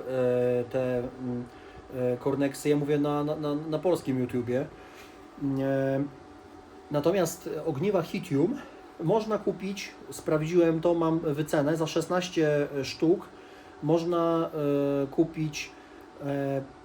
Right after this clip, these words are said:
sześćdziesiąt, poniżej sześćdziesięciu dolarów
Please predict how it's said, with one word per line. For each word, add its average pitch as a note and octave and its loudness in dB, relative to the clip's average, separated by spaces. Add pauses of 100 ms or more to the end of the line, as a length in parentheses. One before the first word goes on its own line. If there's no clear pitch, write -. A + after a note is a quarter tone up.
(640)
sześćdziesiąt, E3+ 0
poniżej G3+ 4
sześćdziesięciu E3+ 4 (100)
dolarów D3+ 2